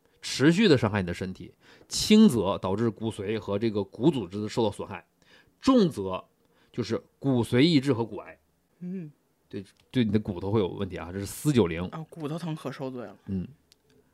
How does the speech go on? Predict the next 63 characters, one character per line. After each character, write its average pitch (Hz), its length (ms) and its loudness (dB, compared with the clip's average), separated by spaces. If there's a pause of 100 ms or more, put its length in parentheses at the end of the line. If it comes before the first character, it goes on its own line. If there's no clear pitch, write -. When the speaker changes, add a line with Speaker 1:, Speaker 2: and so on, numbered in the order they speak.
(100)
Speaker 1:
铯 208 360 12
幺 151 220 10
三 156 220 6
七 143 400 0 (440)
这 247 140 10
种 147 140 8
元 98 160 2
素， 104 280 2 (240)
它 160 160 6
可 - 160 -2
能 107 140 0
会 131 160 8
影 131 100 6
响 110 80 2
到 92 140 -2 (100)
肝、 143 360 8 (160)
肾， - 480 10
还 - 140 0
有 104 100 6
这 110 80 0
个 123 80 4
肌 - 240 2
肉 196 180 12
细 123 180 4
胞 98 120 4
的 95 80 -2
健 92 180 -8
康。 - 180 -14 (240)
甚 165 320 8
至 143 160 8
导 85 160 0
致 104 100 -4
癌 87 160 -8
症。 95 160 -6 (640)
呃， 120 100 -2
最 160 240 4
终 160 160 2
都 160 100 2
是 151 60 0
癌 95 160 -2
症， 147 180 -2 (160)
就 92 120 -16
是。 - 120 -18 (100)
Speaker 2:
<laughs> - 100 -20
对。 202 160 2 (320)
Speaker 1:
对。 90 180 -4 (320)
那 190 80 4
这 196 80 8
个 190 80 12
铯 202 240 10
幺 185 100 10
三 180 160 8
七 175 140 6
呢， 175 140 4 (200)
还 135 300 4
可 135 160 6
能 113 140 8
影 117 120 10
响 113 160 6
生 175 320 4
殖 107 200 0
细 139 180 -4
胞， 85 300 -10